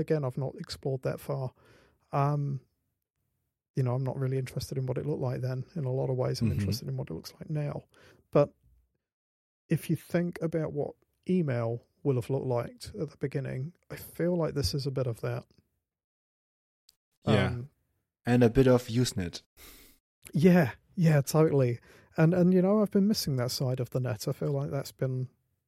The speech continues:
Speaker 1: killed off in the last few years. And,
Speaker 2: Yeah,
Speaker 1: and
Speaker 2: my,
Speaker 1: it's
Speaker 2: my strategy is kinda, I have a thing that posts everything that I post on Twitter. It will also copy it over on Mastodon.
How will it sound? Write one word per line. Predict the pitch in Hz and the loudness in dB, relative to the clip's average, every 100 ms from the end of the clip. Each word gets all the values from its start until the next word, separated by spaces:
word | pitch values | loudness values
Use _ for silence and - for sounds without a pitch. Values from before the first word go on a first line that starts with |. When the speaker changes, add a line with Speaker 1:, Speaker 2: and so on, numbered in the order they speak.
| - | -8
Speaker 1:
killed | - 127 | -2 0
off | 123 120 - - _ _ - - | 0 -2 -6 -20 _ _ -14 -8
in | 135 | -4
the | 127 | -2
last | 120 - | -4 -6
few | - | -8
years. | 135 135 131 127 135 - | -6 -4 -4 -4 -6 -6
And, | 131 92 | -6 -2
Speaker 2:
Yeah, | 90 | 0
Speaker 1:
and | 92 | 2
Speaker 2:
my, | 131 | 0
Speaker 1:
it's | - | 0
Speaker 2:
my | 131 143 | 0 2
strategy | 147 - 139 127 117 110 | 0 0 0 2 2 0
is | 104 | -2
kinda, | - 117 101 - | -2 -2 0 -2
I | 98 101 104 101 104 - _ _ | -2 0 0 0 -2 -6 _ _
have | 107 104 | -4 -2
a | 101 | 0
thing | - 131 143 | 0 0 2
that | 107 | -2
posts | - 117 110 - | 0 0 0 -4
everything | 123 117 113 139 | -2 0 0 0
that | 131 | 0
I | 110 | 0
post | - 120 - | -2 -4 -4
on | 101 | -6
Twitter. | - 139 139 123 | -4 -2 2 2
It | - 110 | 2 -4
will | 110 - | -4 -4
also | 110 110 - 95 | -4 -4 -4 -8
copy | - - 127 - | -8 -2 -2 0
it | 110 - | -4 -2
over | 110 101 | -2 0
on | 98 95 | 2 2
Mastodon. | 101 - 107 123 190 | -2 -4 -6 -4 -4